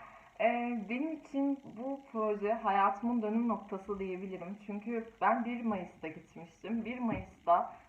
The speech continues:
o Atatürk Havalimanı'na vardığım andan itibaren hayatım bambaşka bir şekil almıştı, öyle söyleyebilirim. Ve Türkiye'ye geri döndüğüm zaman eski Meryem Zehra yoktu.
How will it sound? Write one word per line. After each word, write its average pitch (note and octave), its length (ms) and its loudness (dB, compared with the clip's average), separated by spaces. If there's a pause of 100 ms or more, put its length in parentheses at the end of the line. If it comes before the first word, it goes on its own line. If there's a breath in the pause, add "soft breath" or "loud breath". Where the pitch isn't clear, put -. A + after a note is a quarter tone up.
(120)
o A#3 360 2
Atatürk - 480 0
Havalimanı'na F#3+ 680 0
vardığım G3 380 2
andan G#3+ 260 0
itibaren G3+ 640 0
hayatım G3+ 500 2
bambaşka G#3 520 2
bir F#3 80 -16 (120)
şekil - 280 -8
almıştı, - 580 -4
öyle E3 160 -8
söyleyebilirim. E3 800 -10 (320 loud breath)
Ve G#3 280 -2
Türkiye'ye B3+ 420 -2
geri G#3 340 -2
döndüğüm A#3 420 -4
zaman A3+ 420 -2
eski G3+ 320 -6
Meryem G3+ 400 0
Zehra G3 360 -2
yoktu. F#3+ 520 -6